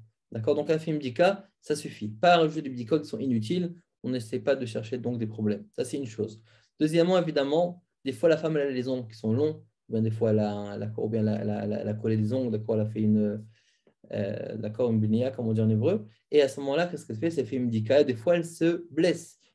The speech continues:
Donc, il faut faire très, très attention à ça, d'accord ? Parce que souvent, avec la bdika, ça, avec les ongles, ça fait des blessures, et c'est très dommage. Et à ce moment-là, on rentre dans d'autres problèmes qu'il faut vérifier, et cetera, que c'est dommage de rentrer dedans. Maintenant,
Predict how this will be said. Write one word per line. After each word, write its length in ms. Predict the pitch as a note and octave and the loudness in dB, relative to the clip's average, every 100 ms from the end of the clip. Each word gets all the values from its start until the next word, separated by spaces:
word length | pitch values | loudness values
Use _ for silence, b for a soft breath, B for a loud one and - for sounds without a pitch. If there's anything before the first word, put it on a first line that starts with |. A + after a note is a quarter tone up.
| _ | _
Donc, 100 | C#3 | -4
il 20 | C3 | -2
faut 40 | |
faire 140 | C#3+ | -4
très, 140 | - - | -2 -2
très 100 | D3+ | -2
attention 400 | C3+ B2+ - A2+ | -2 -4 -2 -2
à 80 | A2 | -2
ça, 200 | A2 - - | -6 -12 -10
d'accord ? 240 | G#2+ C3 | -4 -2
Parce 140 | B2+ - | -4 -10
que 100 | A2 | -10
souvent, 180 | A#2+ | -2
avec 160 | C3 B2 | -2 0
la 80 | A2+ | -2
bdika, 500 | G#2+ G#2+ E3 F3+ - _ _ _ | -2 2 2 0 -6 _ _ _
ça, 260 | - - A2+ | -18 -6 -4
avec 240 | A2 A2 | -2 -2
les 160 | A#2 A2+ | -2 -2
ongles, 140 | C#3+ | -2
ça 100 | D3 | -6
fait 120 | A#2 A2+ | -8 -2
des 100 | G#2+ | 0
blessures, 520 | G#2+ G#2+ F#3 F3+ F3+ B _ _ | 0 0 0 0 -2 B _ _
et 40 | |
c'est 100 | A#2+ | -8
très 180 | A#2 - | -6 -2
dommage. 500 | A#2+ A#2 A2+ A2 A2 - _ - | 0 2 2 0 -4 -12 _ -10
Et 80 | A2 | -8
à 80 | |
ce 80 | A2 | -6
moment-là, 200 | A2+ B2 | -4 -2
on 40 | A#2+ | -2
rentre 160 | B2 | -4
dans 20 | |
d'autres 220 | A#2 B2+ - | -4 -6 -8
problèmes 340 | A#2 A#2 B2+ | -4 0 0
qu'il 80 | A2+ | -2
faut 140 | A#2 | -2
vérifier, 320 | A2 G#2+ G#2+ | 2 2 2
et 20 | A#2 | -4
cetera, 360 | A2 A2+ C#3+ | -2 2 2
que 120 | D3 | 0
c'est 140 | A2+ A2 | -4 -2
dommage 180 | A#2 A2+ | 0 2
de 60 | |
rentrer 260 | A2+ A2 A2 | 2 0 0
dedans. 300 | G#2+ G2+ - _ _ _ _ _ _ _ _ _ - | 0 -2 -8 _ _ _ _ _ _ _ _ _ -4
Maintenant, 460 | C#3 B2+ A2+ G#2+ | -2 0 -2 -4